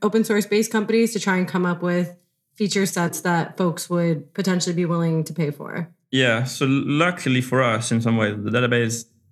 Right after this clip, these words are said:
Speaker 2: space is quite established in that regard. And typically, you know, database is a pretty critical thing for your stack,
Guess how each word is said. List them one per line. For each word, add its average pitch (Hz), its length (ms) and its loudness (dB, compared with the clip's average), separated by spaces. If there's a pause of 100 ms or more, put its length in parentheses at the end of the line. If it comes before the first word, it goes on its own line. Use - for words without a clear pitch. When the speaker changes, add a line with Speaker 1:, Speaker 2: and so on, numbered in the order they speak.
(200)
Speaker 2:
space 120 720 -2
is 107 440 0 (140)
quite 131 240 0
established 131 800 -2 (160)
in 120 120 2
that 127 120 2
regard. 139 560 0 (380)
And 113 240 0
typically, 127 480 0
you 110 200 2
know, 110 120 2
database 120 460 2
is 110 140 0
a 104 60 -4
pretty 135 240 0
critical 123 400 0
thing 110 480 0 (100)
for 110 200 -4
your 107 100 0
stack, 107 640 -4